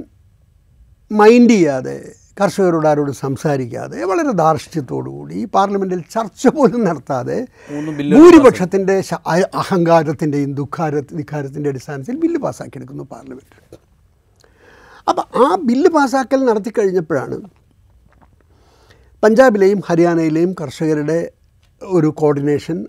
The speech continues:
Speaker 1: അമൃത്സർ, അമൃത്സർ, ഏഹ്, കമ്മിറ്റി എന്നാണ് അതിന് പറയുക. അഞ്ച് പേരടങ്ങുന്ന ഒരു കോർ കമ്മിറ്റിയാണ് അതിന്. അന്നത്തെ ടീം എന്ന് പറയുന്നത് കൺട്രോൾ ചെയ്യുന്നത് ഈ അമൃത്സർ കമ്മിറ്റിയാണ്. അഞ്ച് പേരുടെ ഒരു കോർ ടീം. അവരുടെ തീരുമാ-, തീരുമാനം അന്തിമം. സമരം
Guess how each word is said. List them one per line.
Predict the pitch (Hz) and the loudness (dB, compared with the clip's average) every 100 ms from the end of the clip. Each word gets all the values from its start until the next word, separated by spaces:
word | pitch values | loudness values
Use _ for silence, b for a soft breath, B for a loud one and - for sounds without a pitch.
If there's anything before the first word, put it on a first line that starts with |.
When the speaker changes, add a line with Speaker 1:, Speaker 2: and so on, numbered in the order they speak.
| - | -2
Speaker 1:
അമൃത്സർ, | 165 165 - 185 - _ - | -2 -2 0 0 0 _ -6
അമൃത്സർ, | 151 165 - 180 165 - _ | -4 -4 -4 -2 -2 -4 _
ഏഹ്, | 156 151 143 | -4 -4 -4
കമ്മിറ്റി | 165 160 143 | -4 -4 -2
എന്നാണ് | 151 143 135 | -2 -2 -4
അതിന് | 131 | -6
പറയുക. | 131 131 127 _ | -8 -12 -16 _
അഞ്ച് | 202 190 | -2 0
പേരടങ്ങുന്ന | 160 156 151 147 156 | -2 -2 -2 -4 -4
ഒരു | 180 | -2
കോർ | 170 156 | 0 -2
കമ്മിറ്റിയാണ് | - 147 123 120 113 | -2 -6 -6 -10 -12
അതിന്. | - - _ - - _ _ _ - | -16 -20 _ -20 -20 _ _ _ -8
അന്നത്തെ | 165 170 151 180 - _ _ _ - | -2 -2 -2 -6 -8 _ _ _ 0
ടീം | 254 254 | 2 2
എന്ന് | 185 | 2
പറയുന്നത് | 151 151 147 165 | -2 -4 -4 -4
കൺട്രോൾ | 170 165 165 170 | -2 -2 0 0
ചെയ്യുന്നത് | 151 131 135 - B B B B | 0 -4 -8 -12 B B B B
ഈ | 233 - | -4 2
അമൃത്സർ | 196 208 214 | 2 2 0
കമ്മിറ്റിയാണ്. | 180 170 143 - - - _ _ _ _ | -2 -2 -2 -6 -14 -16 _ _ _ _
അഞ്ച് | 202 190 170 | -2 0 0
പേരുടെ | 156 151 | -2 -4
ഒരു | 160 | -6
കോർ | - 131 | -6 -8
ടീം. | - 110 _ _ _ - _ _ _ _ _ - | -10 -20 _ _ _ -20 _ _ _ _ _ -8
അവരുടെ | 160 160 | -4 -4
തീരുമാ-, | 147 139 139 143 143 - | -4 -6 -6 -6 -8 -12
തീരുമാനം | - 165 147 135 135 | -10 -8 -6 -8 -10
അന്തിമം. | 135 131 117 - _ _ _ _ _ _ | -12 -12 -14 -16 _ _ _ _ _ _
സമരം | 143 135 117 | -10 -8 -8